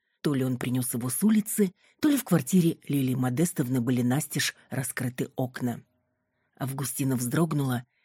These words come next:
прижалась крепко всем телом, сомкнув за его спиной руки. Замерзла. Почти не удивился он, погладив по холодной щеке.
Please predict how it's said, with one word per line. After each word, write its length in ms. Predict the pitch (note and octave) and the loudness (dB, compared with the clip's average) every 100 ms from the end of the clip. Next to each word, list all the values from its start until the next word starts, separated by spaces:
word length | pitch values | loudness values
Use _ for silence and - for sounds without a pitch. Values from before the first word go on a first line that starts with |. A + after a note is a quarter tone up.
| _ _ | _ _
прижалась 480 | - G#3 A#3+ F#3+ - | 4 6 8 4 2
крепко 340 | - E3 - | 2 0 0
всем 240 | C#3 - C3 | -4 -2 -4
телом, 460 | B2+ F3+ D#3+ B2+ - | 2 4 4 0 -6
сомкнув 560 | - C#3+ B2+ - D#3 - | -4 -2 -2 0 -2 -2
за 220 | D3+ C#3 | -6 -2
его 160 | C3+ C3 | -2 -2
спиной 360 | - C#3 C#3 | -2 -2 0
руки. 460 | C#3 C3+ B2+ B2+ A2+ _ _ _ _ _ _ _ _ _ | 0 -2 -4 -4 -4 _ _ _ _ _ _ _ _ _
Замерзла. 760 | B2 C#3 C3+ D3 - C#3 B2 - _ _ _ | -6 -2 -2 -2 -2 -4 -4 -8 _ _ _
Почти 240 | G#3 - F3+ | -2 2 2
не 140 | D#3 | 2
удивился 480 | C3+ E3 G#3+ F3+ C3+ | 2 4 4 2 0
он, 100 | B2+ | -2
погладив 560 | C3 B2+ C3+ C3 B2 - | -2 -2 -2 -4 -8 -8
по 80 | B2+ | -4
холодной 420 | - C#3+ C3+ A#2 | 0 0 0 -2
щеке. 540 | B2+ C#3+ B2+ C#3 D3 | -2 -4 -4 -4 -4